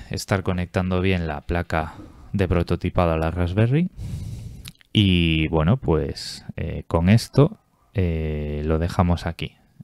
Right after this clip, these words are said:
A partir de este vídeo ya lo que nos toca es empezar a conectar aquí cosas, a introducir aquí programas y ver cómo todo esto se comunica, que es lo realmente divertido.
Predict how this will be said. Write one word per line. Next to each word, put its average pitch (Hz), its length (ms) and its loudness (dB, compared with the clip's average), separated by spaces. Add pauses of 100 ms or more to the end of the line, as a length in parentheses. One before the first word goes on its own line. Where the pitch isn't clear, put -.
A 95 140 0
partir 95 380 4
de 92 200 4
este 92 240 0
vídeo 101 240 4
ya 117 200 6
lo 110 140 4
que 90 80 0
nos 85 240 -2
toca 92 380 4
es 95 180 2
empezar 85 400 2
a 82 100 4
conectar 90 420 4
aquí 98 220 0
cosas, 127 540 -2 (640)
a 98 140 2
introducir 85 420 -2
aquí 85 180 -2
programas 127 720 -2
y 101 120 -2
ver 90 200 -2
cómo 87 280 -4
todo 90 220 -2
esto 90 240 -4
se 90 160 -6
comunica, 80 560 -12 (540)
que 87 120 0
es 82 80 -2
lo 82 160 -2
realmente 82 480 -6
divertido. 73 560 -10